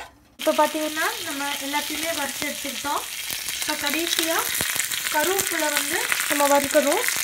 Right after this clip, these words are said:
இதுக்கு நான் லேசா எண்ணெய் ஊத்தி கருவேப்பிலை வதக்கிக்கோங்க. இப்ப நம்ம எல்லாமே வறுத்து எடுத்துக்கிட்டோம்.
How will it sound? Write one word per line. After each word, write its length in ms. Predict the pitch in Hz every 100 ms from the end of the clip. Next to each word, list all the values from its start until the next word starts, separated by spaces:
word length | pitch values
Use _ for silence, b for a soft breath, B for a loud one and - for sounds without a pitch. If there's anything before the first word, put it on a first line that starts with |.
| - - - -
இதுக்கு 260 | 320 381 480
நான் 220 | 403 294
லேசா 300 | 302 - 403 370
எண்ணெய் 380 | 294 320 381 330
ஊத்தி 340 | 311 - - 508 - - - -
கருவேப்பிலை 500 | 320 311 320 311 311
வதக்கிக்கோங்க. 600 | 294 277 277 277 269 262 277 440 - - - - - - - - - - - - - - - - - - - - - - - - - - - - _ _ _ _ _
இப்ப 240 | 269 - 339
நம்ம 220 | 349 277
எல்லாமே 320 | 269 277 320
வறுத்து 340 | 302 269 - 277
எடுத்துக்கிட்டோம். 520 | - 254 214 254